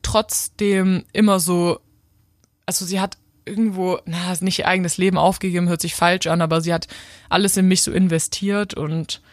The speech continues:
ja, das gibt mir halt auch noch mal mehr so die Kraft, noch mehr daraus zu machen, weil es ist halt wirklich schwierig,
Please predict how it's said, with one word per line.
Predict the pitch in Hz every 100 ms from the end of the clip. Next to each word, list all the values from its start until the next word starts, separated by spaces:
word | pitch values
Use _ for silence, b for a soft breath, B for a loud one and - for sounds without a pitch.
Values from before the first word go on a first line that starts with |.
| b
ja, | 170 170
das | -
gibt | - 165
mir | 170
halt | 170 156
auch | 175
noch | 175 165
mal | 165 151 -
mehr | - 170 170
so | 170 165
die | 165
Kraft, | - 185 - -
noch | 185 -
mehr | 165 160 - -
daraus | - 160 160 -
zu | 175
machen, | 175 - 180 180 B B B B -
weil | 165
es | 170
ist | 170
halt | 180 165
wirklich | 196 190 175
schwierig, | - 190 190 180 170 - -